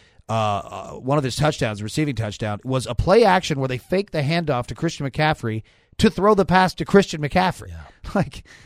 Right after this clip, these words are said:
Speaker 1: I mean, this guy's incredible. But, yeah, I mean, I, I, I think that you've got, you know, an O C that's probably a little bit over his head, uh, trying to figure out, you know, uh, to be too smart when it's like, dude, just run the ball.
Speaker 2: A head coach that at times definitely looks like it's in over his head, too, all learning.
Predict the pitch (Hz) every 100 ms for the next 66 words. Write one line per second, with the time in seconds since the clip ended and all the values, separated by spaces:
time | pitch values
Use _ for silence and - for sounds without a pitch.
0 | - 147 151 170 151 127 110 98 170 170
1 | - 117 - 107 101 170 185 143 156 156
2 | 135 135 139 135 147 160 127 123 104 139
3 | 123 120 123 - _ _ _ 131 120 113
4 | 120 135 131 123 110 - 120 120 117 117
5 | 113 110 110 120 120 135 _ _ - 101
6 | 101 101 117 113 - 117 120 117 - _
7 | _ - 120 113 110 98 101 110 104 -
8 | _ _ - _ - 147 143 - 208 220
9 | - 147 117 151 _ _ _ _ - 135
10 | 143 - 139 - 180 113 180 - 123 202
11 | 160 90 120 185 160 - 110 104 156 -
12 | 156 151 - 127 120 117 131 113 113 107
13 | - - - - 143 - 110 117 - 117
14 | 107 117 117 120 113 107 95 95 131 123
15 | 107 - 123 131 139 131 160 175 190 170